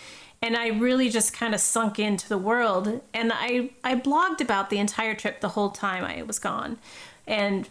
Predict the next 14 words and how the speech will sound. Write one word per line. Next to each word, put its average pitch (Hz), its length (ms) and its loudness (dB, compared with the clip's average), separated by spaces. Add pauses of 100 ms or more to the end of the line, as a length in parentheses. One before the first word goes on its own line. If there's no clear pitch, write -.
we 226 100 0
covered, 226 400 -2
like, 185 180 -4 (220)
thirteen 220 420 0
countries 190 600 -2
and 180 140 -2
eighty 202 260 -2
locations. 196 920 -4 (760)
And 240 280 0
so 254 300 4
when 247 160 2
I 233 140 0
got 226 260 -2
back, 247 540 0